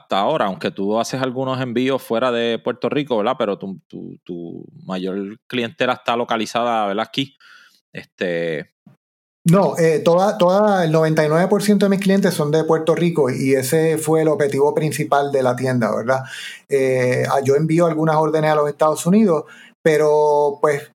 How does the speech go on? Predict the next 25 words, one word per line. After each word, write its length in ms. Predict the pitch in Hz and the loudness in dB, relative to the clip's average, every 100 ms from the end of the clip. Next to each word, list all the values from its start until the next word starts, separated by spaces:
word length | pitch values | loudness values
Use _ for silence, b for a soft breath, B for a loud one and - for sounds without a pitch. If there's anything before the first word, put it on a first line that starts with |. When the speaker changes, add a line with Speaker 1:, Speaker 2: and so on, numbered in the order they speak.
| _ _ - | _ _ -4
Speaker 2:
shipping 420 | - 175 202 196 | 0 4 4 4
wise, 540 | 180 185 190 180 - 156 | 2 2 2 0 0 0
¿verdad? 320 | 151 180 180 | 2 4 2
Y 120 | 160 | 0
product 440 | - 147 156 165 - | 0 0 2 0 2
price 220 | 165 160 | 2 2
wise, 320 | 160 156 156 | 2 2 2
a 60 | 147 | 2
veces 260 | 147 151 | 0 0
no 120 | 143 139 | 0 0
hace 140 | 156 | 0
mucho 220 | 156 151 | -2 -2
sentido 440 | 139 147 143 156 147 | -2 -2 0 0 0
que 60 | |
el 80 | 123 | -2
producto 380 | 131 127 127 143 | 0 -2 -2 -2
venga 360 | 139 147 143 | -2 0 0
de 140 | 123 131 | 0 -2
Estados 480 | 127 139 139 151 156 | -2 0 2 0 -2
Unidos 240 | 147 151 | -2 0
y 60 | 139 | 2
regrese 520 | 139 120 135 151 147 | 0 0 2 0 -2
a 40 | |
Estados 380 | 127 135 135 139 | 0 0 0 -2
Unidos. 300 | 135 113 117 | -4 -4 -6